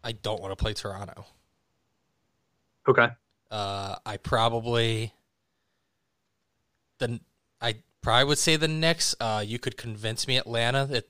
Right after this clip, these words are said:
Speaker 1: that's pretty close to me. Uh, I'd probably, I'd probably say the Knicks, just because I think, I don't think either of those teams can do anything, but I guess if I'm thinking, like, what's the, the craziest outcome for either of them, it's like Trae Young shoots the goddamn lights out and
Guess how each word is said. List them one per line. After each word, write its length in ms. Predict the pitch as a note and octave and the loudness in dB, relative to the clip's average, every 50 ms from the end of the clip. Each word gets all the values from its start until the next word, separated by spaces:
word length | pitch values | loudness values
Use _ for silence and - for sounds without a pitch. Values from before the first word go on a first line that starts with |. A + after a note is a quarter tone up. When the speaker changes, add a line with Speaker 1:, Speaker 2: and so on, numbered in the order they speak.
| _ - | _ -6
Speaker 1:
that's 240 | A#2 A2 - - | -4 -4 -4 -6
pretty 240 | - - C3+ A#2+ B2 | -2 0 0 0 0
close 360 | A#2+ - - A2 G#2+ A#2 - - | -2 -2 -4 -4 -4 -4 -2 -2
to 100 | - C3+ | -2 -2
me. 320 | C#3 C#3+ D3 D#3+ D#3+ E3 _ _ _ _ _ _ _ _ - | 0 -2 -2 -2 -4 -8 _ _ _ _ _ _ _ _ -4
Uh, 180 | A2 A2 A2 - | -2 -2 0 0
I'd 220 | A2+ A#2 A#2 - | 0 0 0 -2
probably, 760 | - - C3 B2 B2+ A#2+ A#2+ A2 A#2 A#2 A2 G#2+ G#2 G#2+ - _ _ _ _ _ _ _ _ _ _ _ _ _ | 2 4 6 6 6 4 2 -2 -4 -4 -4 -4 -6 -8 -12 _ _ _ _ _ _ _ _ _ _ _ _ _
I'd 200 | - A#2+ A#2 - | -4 -4 2 4
probably 200 | - C3 B2 A2+ | 6 6 6 6
say 160 | - - A2+ G2 | 4 2 -2 -2
the 100 | G#2 G2 | -4 -8
Knicks, 540 | F#2+ F#2 F#2 F#2 - - - - - - - _ - _ _ _ | -10 -10 -12 -14 -10 -6 -4 -4 -4 -4 -8 _ -20 _ _ _
just 220 | - C#3 B2+ - | 0 2 2 2
because 340 | - C#3+ - - C#3 B2+ A#2 | 0 -2 2 4 4 4 6
I 100 | A#2 A2+ | 4 2
think, 360 | A2 - B2 A2+ A2 - - - _ _ _ _ _ _ _ _ _ - - - - - - - - - - _ _ _ _ _ | 2 0 0 -2 -2 -4 -12 -20 _ _ _ _ _ _ _ _ _ -18 -18 -16 -18 -18 -20 -20 -20 -20 -20 _ _ _ _ _
I 80 | - D3+ | 4 6
don't 140 | D#3+ D#3 C#3+ | 6 6 4
think 160 | E3 C#3+ C3 | 2 2 4
either 240 | C3 C3 C3 C#3 C3+ | 4 4 6 6 6
of 80 | B2+ | 6
those 160 | C3 B2+ B2+ | 6 4 4
teams 180 | - D3 C3+ - | 2 0 0 -2
can 140 | - C3 A#2+ | -4 -4 -2
do 160 | A2+ B2+ B2+ | 0 2 2
anything, 400 | C3 C3+ C#3 - - D3 C#3+ C3+ | 4 4 2 2 2 0 2 4
but 120 | - B2+ | 4 4
I 120 | A#2+ A#2+ A#2 | 4 4 2
guess 400 | G#2 - B2 A#2 A#2+ - - - | 0 0 0 0 2 2 0 0
if 160 | - A#2+ - | -2 -2 0
I'm 140 | C3+ A#2+ A2+ | 0 0 0
thinking, 460 | - - B2 A#2+ - - A#2+ A#2+ A#2 | 0 -4 -4 -4 -2 -4 -6 -4 -4
like, 200 | A#2 A2 G#2 - - _ _ | -4 -6 -6 -8 -12 _ _
what's 420 | - B2 A#2+ B2 B2 - - - | -20 -12 -4 -4 -2 0 -2 -2
the, 300 | - - A#2+ A2+ A2 G2+ - _ _ | 0 0 0 0 0 -2 -6 _ _
the 100 | - A#2 | -8 -6
craziest 840 | - - - - - C#3 B2 B2+ B2+ B2 A2+ B2+ B2+ B2 - - | -6 -8 -8 -2 0 2 4 4 2 2 2 2 2 0 0 0
outcome 340 | A#2+ A2+ A#2+ A#2 - - B2 | 0 -2 -2 -2 -4 -6 -6
for 120 | A2 - - | -6 -8 -8
either 200 | A#2 A#2 B2+ C3+ | -8 -4 -2 0
of 60 | C3+ | 2
them, 160 | C#3 C#3 C#3+ - | 2 2 2 -2
it's 160 | A#2+ - - | -4 -2 -2
like 140 | A#2 - - | -4 0 2
Trae 340 | - - - C3+ A#2+ A#2+ A#2 | 0 4 6 6 6 6 4
Young 280 | A#2 A2+ A2+ A2+ A2 | 2 2 0 0 0
shoots 320 | - - - A#2 G#2+ - - | 0 0 0 0 -4 -4 -6
the 80 | A#2+ | -4
goddamn 500 | G#2+ A2+ G#2+ G#2+ G#2+ - A2+ G#2+ G#2 G#2+ | -4 -2 -2 -2 -2 -2 -4 -4 -4 -6
lights 320 | G#2+ G#2+ A2 G#2+ - - A#2+ | -6 -4 -4 -4 -2 -2 -2
out 240 | A2 G#2 G#2 G#2+ - A2+ | -2 -2 -4 -6 -6 -6
and 420 | A2 G#2+ G#2 G#2 G#2 G#2 G#2 | -6 -4 -6 -6 -8 -10 -14